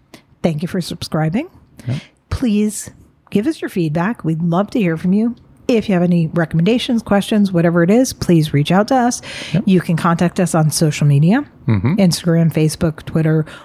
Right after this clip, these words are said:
Speaker 1: or directly on our website.
Speaker 2: Sure.
Speaker 1: Everything Two Grown-Ups and a Mouse. Of course, the website is two grown ups and a mouse dot com.
Speaker 2: That's right.
Speaker 1: So on that note, I am going to say good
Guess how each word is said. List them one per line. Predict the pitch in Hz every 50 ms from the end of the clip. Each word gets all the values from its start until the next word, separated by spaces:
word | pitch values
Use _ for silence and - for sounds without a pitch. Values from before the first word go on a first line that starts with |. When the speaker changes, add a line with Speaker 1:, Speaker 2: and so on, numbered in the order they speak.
| - _ -
Speaker 1:
or | - 214 202 185 185 202
directly | - 170 160 151 - - 151 151
on | 151 160
our | 180 220
website. | 226 165 151 - - 180 175 220 294 - _ -
Speaker 2:
Sure. | - - 190 233 - - -
Speaker 1:
Everything | 220 196 175 180 185 - 196 190 214 196
Two | - - 180
Grown-Ups | 165 170 160 165 160 156 -
and | - 156
a | 156
Mouse. | 156 175 208 262 - - -
Of | - -
course, | - 165 156 147 - -
the | - 156
website | 151 156 151 - - 180 170 165
is | 165 180 -
two | - - 170 175
grown | - 170 160 160
ups | 180 196 - - - - -
and | 170 165 160 190
a |
mouse | 202 220 156 170 196 - -
dot | - - 151 175 - -
com. | - 330 349 269 214 - - _ _
Speaker 2:
That's | - 120 110 107
right. | 123 147 170 -
Speaker 1:
So | - - - 214 208
on | 202 202
that | 208 214 214
note, | 233 277 302 330 - _ _ _ -
I | 190 196 220
am | 277 311 269 233
going | 196 190 202 208
to | - - 247
say | - - 202 175 165 170 180 170 _ _ _
good | - - 175 180 175